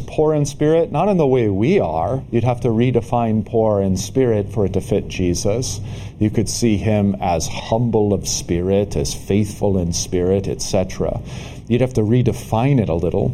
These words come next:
Um, what about those who mourn? Well, Jesus is said to be the, uh, man of sorrows and acquainted with grief, so in some sense that fits, and in some sense that's,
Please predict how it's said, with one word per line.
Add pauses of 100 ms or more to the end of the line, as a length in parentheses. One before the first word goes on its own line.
(360)
Um,
what
about
those
who
mourn?
Well,
Jesus
is
said
to
be
the,
uh,
man
of
sorrows
and
acquainted
with
grief,
so
in
some
sense
that
fits,
and
in
some
sense
that's,